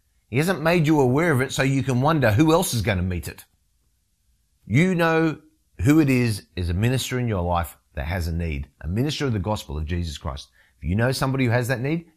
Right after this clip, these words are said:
go meet that need. Don't have to exceed it. Don't have to be extravagant. Just go meet the need.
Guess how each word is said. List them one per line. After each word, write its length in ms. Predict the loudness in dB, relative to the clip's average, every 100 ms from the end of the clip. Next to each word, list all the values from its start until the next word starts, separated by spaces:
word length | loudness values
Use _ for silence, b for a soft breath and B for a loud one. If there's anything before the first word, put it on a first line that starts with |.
| -8
go 120 | -4
meet 280 | 0 0 -2
that 180 | -6
need. 320 | -4 -2 -4 -6 _ _ _ _ _ _ _
Don't 160 | -8
have 140 | -6 -4
to 100 | -4
exceed 440 | -4 -6 -4 -2
it. 200 | -2 -4 _ -20 -20 _ _ _ _ _ _ _ _ _ _ _ _ -4
Don't 100 | -2
have 120 | 0
to 180 | -2 -2 -6 _ _ _ _ _ _ _
be 100 | -2
extravagant. 640 | 0 -4 -2 -2 -2 -4 -8
Just 180 | -6
go 100 | 0
meet 360 | 2 4 2 2
the 80 | -2
need. 380 | 0 0 -2